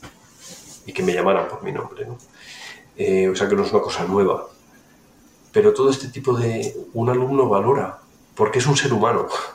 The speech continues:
que tú le puedas dar un trato, todo esto que ahora presumen muchas instituciones educativas, ¿no? Trato personalizado. <laughs>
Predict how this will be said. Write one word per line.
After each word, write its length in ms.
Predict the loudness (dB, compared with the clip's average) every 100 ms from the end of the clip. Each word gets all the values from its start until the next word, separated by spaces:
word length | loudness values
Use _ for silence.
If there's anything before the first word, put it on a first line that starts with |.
| -20 -20 -20 -20 _ _ _
que 140 | -4 -4
tú 420 | -2 -2 -2 0
le 120 | 0
puedas 420 | 2 2 2 0
dar 140 | 0 0
un 420 | 0 -4 -8 -10
trato, 600 | -2 0 0 -2 -4 -6 -18 -20 -20 _ -18 -12 0
todo 200 | 2 2
esto 180 | 2
que 80 | 2
ahora 360 | 4 4 2 -8 -18 -20 -20 -20 -20 -8
presumen 480 | -2 0 2 2 2
muchas 260 | -2 -2
instituciones 640 | -2 -2 -2 0 2 2 0
educativas, 500 | -4 -4 -4 -6 -2
¿no? 160 | -2
Trato 300 | 2 2 4
personalizado. 920 | 4 4 2 0 -2 -2 0 0 -2 -10 _ _ _ _ _ _
<laughs> 400 | -10 -10 -2 0